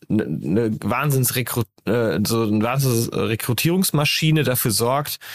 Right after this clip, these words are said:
dass einfach sehr, sehr starke Leute bei denen ins T-, ko-, Team kommen und die sich dann einfach darauf konzentrieren, das zu bauen, was sie f-, innerhalb ihrer Scope eben für die beste Lösung halten, ne, innerhalb dieser, dieser S-D-K-Landschaft. Und, ähm, das scheint ja eben sehr, sehr gut funktioniert zu haben.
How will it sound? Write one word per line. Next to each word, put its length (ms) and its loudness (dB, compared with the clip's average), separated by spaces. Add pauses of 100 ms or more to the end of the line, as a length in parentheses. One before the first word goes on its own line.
(160)
dass 260 0
einfach 320 -2 (180)
sehr, 200 0
sehr 120 0
starke 320 -2
Leute 280 0
bei 120 2
denen 200 2
ins 180 0
T-, 160 0
ko-, 240 0 (120)
Team 240 2
kommen 280 0
und 220 0
die 100 2
sich 160 0
dann 240 0
einfach 280 -2
darauf 360 -2
konzentrieren, 560 0
das 220 0
zu 140 -4
bauen, 280 2
was 180 0
sie 180 2
f-, 260 -2
innerhalb 360 0
ihrer 220 0
Scope 500 -2
eben 280 0 (520)
für 320 0
die 120 0
beste 280 0
Lösung 380 2
halten, 320 0
ne, 220 2
innerhalb 320 0
dieser, 380 2 (440)
dieser 180 2
S-D-K-Landschaft. 1000 0 (100)
Und, 440 0
ähm, 380 0 (380)
das 180 0
scheint 220 0
ja 100 0
eben 200 2
sehr, 140 2
sehr 120 2
gut 160 2
funktioniert 400 0
zu 120 0
haben. 220 0